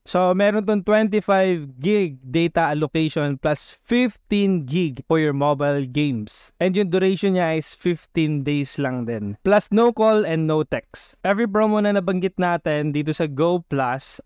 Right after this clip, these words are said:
ay may libreng one voucher for S M Online Malls, Watsons, Lazada, GrabCar, Air,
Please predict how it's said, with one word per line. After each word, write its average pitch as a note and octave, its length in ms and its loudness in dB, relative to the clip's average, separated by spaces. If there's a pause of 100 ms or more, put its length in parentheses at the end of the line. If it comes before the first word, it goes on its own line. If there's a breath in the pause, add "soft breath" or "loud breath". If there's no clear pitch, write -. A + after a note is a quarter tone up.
ay D#3 80 0
may D#3+ 160 0
libreng E3+ 560 0
one F3+ 400 2
voucher D3+ 720 -2
for D#3 160 2
S E3+ 240 0
M F3 80 0
Online F#3 220 2
Malls, F#3+ 480 2
Watsons, E3+ 720 0
Lazada, C3+ 720 -2
GrabCar, F3 800 0
Air, G3+ 400 -2